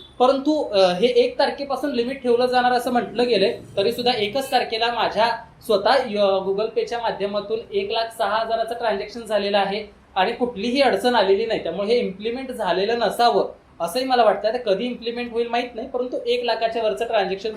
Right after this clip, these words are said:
तुम्ही करू शकणार नाही असे नवीन नियमानुसार आरबीआयच्या गाईडलाईन्स खाली तरी युपीआयला सांगण्यात आलेलं आहे. त्याचबरोबर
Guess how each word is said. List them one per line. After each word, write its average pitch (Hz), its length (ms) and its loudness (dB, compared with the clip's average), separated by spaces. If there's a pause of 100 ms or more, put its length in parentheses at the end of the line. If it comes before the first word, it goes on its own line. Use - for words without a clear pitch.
तुम्ही 226 140 -6
करू 208 200 0
शकणार 202 380 -2
नाही 202 340 -2 (340)
असे 262 260 2
नवीन 240 280 2
नियमानुसार 202 640 0 (220)
आरबीआयच्या 202 480 2
गाईडलाईन्स 196 540 0
खाली 180 240 0
तरी 208 180 0 (200)
युपीआयला 196 460 0
सांगण्यात 170 320 -2
आलेलं 151 200 0
आहे. 147 100 -4 (260)
त्याचबरोबर 254 640 4